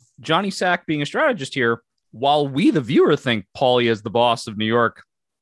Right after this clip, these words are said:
is ridiculous, wouldn't New York love that? New York would love it if Paulie was the boss of, uh, Jersey, I should say. He would, they, they, they would adore that.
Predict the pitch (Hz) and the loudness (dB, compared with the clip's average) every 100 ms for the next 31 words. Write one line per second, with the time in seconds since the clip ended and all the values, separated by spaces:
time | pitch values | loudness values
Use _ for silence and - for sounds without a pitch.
0 | _ _ - 123 113 135 - 123 107 101 | _ _ -6 -4 -2 -2 -2 -2 -2 -2
1 | - - 110 190 392 214 190 160 170 - | -10 -14 -2 -2 0 0 2 4 2 -2
2 | 113 110 107 151 254 269 320 - _ _ | -6 0 0 0 0 0 -2 -6 _ _
3 | _ _ 143 180 208 208 175 147 127 135 | _ _ -2 2 2 0 -2 -2 0 2
4 | 233 120 107 117 101 101 98 98 92 92 | 2 -2 -2 0 0 0 -4 -2 -2 -4
5 | 95 - 120 117 117 104 95 90 92 - | -12 -4 -4 0 -2 -2 -6 -8 -10 -6
6 | 85 80 120 113 95 - 95 - 90 - | -6 -6 -6 -6 -8 -10 -8 -6 -10 -8
7 | 92 85 78 - 90 107 107 85 | -10 -10 -12 -12 -6 -6 -6 -8